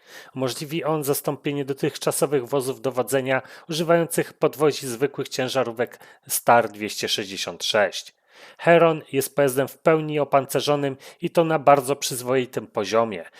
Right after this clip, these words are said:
Ponadto dysponuje on bardzo wysoką mobilnością taktyczną. Wejdzie on również na wyposażenie dywizjonów uzbrojonych w wyrzutnie Homar K,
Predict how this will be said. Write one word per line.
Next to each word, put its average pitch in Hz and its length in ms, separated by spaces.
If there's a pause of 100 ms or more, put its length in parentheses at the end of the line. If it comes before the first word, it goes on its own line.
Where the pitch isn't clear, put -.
(160)
Ponadto 123 440
dysponuje 127 580
on 117 220
bardzo 147 320
wysoką 143 440
mobilnością 139 680
taktyczną. 98 720 (480)
Wejdzie 139 360
on 147 120
również 143 400
na 143 100
wyposażenie 139 680
dywizjonów 147 720
uzbrojonych 151 760
w 107 40
wyrzutnie 127 480
Homar 113 460
K, 127 300